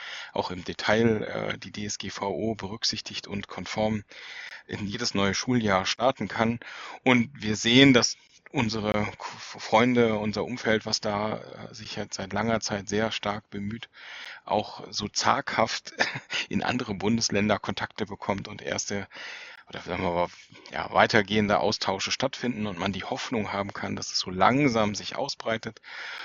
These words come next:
Und dann hatten wir kürzlich noch bei uns im Interview, äh, MitstreiterInnen aus der, aus dem Verein Tech Kids, ähm,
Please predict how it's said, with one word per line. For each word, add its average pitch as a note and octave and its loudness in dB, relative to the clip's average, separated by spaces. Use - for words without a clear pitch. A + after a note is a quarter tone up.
Und G#2 0
dann B2 12
hatten A#2+ 6
wir A2 0
kürzlich - -4
noch A#2+ -2
bei G#2+ 0
uns G2+ 0
im A2 0
Interview, A2+ -2
äh, G#2 -4
MitstreiterInnen G#2+ -2
aus - -4
der, G#2+ -8
aus - -14
dem - -8
Verein F#3+ -4
Tech - -8
Kids, - -2
ähm, A#2+ 4